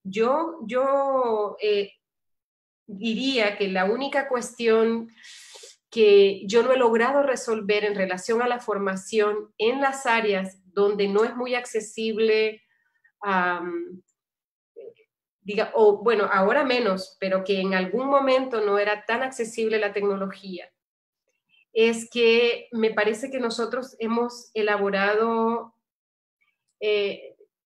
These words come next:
también una falsa idea de que en las comunidades no tienen tanto acceso a la información del mundo, eh, y que no hay este, esta comprensión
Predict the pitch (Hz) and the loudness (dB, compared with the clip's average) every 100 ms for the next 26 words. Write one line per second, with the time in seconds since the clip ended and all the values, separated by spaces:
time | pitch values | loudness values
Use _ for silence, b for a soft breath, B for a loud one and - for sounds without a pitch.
0 | _ _ _ _ _ 220 220 214 240 254 | _ _ _ _ _ -4 2 2 2 2
1 | 247 - 254 262 - 233 226 226 202 180 | -2 2 2 2 -2 -2 2 4 4 0
2 | 180 - 202 208 214 208 190 233 220 208 | -4 -2 0 4 4 4 2 0 2 2
3 | 196 202 202 220 240 - - - 220 226 | 2 4 4 4 2 -2 -14 -8 0 2
4 | 233 233 226 226 226 226 - _ - 220 | 0 2 4 4 2 -4 -16 _ 0 0
5 | 226 240 233 - 240 220 247 233 220 208 | 2 -2 -4 0 0 0 0 0 2 2
6 | 202 202 269 269 233 - 226 220 226 226 | 0 0 0 2 0 2 2 4 2 0
7 | 226 240 240 240 220 226 220 220 B B | 0 0 -2 -2 0 2 2 -2 B B
8 | B B - 214 208 196 196 190 - 226 | B B -4 2 4 4 0 -4 -8 -4
9 | 226 208 214 220 226 233 254 277 285 - | 2 4 4 4 4 2 -2 -6 -8 -10
10 | 240 233 269 269 240 220 208 202 - 226 | -8 -6 2 2 2 2 2 2 -2 2
11 | 226 254 285 | 4 2 -4